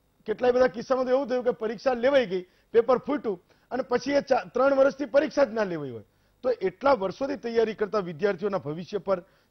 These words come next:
સીધા સવાલો થાય છે. એ હું માનું છું કે તમે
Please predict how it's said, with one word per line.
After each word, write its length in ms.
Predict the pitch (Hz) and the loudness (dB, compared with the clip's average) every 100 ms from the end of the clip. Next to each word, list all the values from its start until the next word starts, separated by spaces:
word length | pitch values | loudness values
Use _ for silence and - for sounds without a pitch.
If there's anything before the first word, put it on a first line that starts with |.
| _ | _
સીધા 280 | 185 175 220 | -8 -2 0
સવાલો 520 | - 190 190 185 180 _ _ _ _ | 0 2 2 2 -4 _ _ _ _
થાય 180 | 202 196 | 0 0
છે. 160 | 180 170 180 | -2 -10 -6
એ 100 | 190 | -4
હું 180 | 196 | -4
માનું 260 | 180 175 208 | -4 -4 -4
છું 180 | - 175 _ _ _ _ - | -8 -14 _ _ _ _ -14
કે 60 | |
તમે 380 | 170 185 190 185 | -8 -4 -2 -4